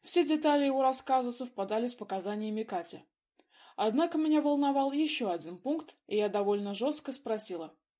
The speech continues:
«Почему вы ничего не рассказали мне о еженедельных звонках с молчанием в трубке и о последующем ограблении?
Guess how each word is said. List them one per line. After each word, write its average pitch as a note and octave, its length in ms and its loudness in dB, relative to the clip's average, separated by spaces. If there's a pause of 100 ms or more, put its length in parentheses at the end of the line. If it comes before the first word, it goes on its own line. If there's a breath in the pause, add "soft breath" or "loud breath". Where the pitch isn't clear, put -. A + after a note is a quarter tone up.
(960)
«Почему C4 580 -2
вы D4+ 540 -4
ничего A3+ 460 -2
не C#4+ 120 4
рассказали A3+ 520 -2
мне B3+ 280 -4
о G#3 180 -6
еженедельных A3 640 -2
звонках G3+ 420 -2
с - 80 -2
молчанием A#3 520 -4
в - 60 -18
трубке D4+ 400 -6
и - 120 -10
о G#3+ 80 -4
последующем B3 600 -4
ограблении? A3 680 -4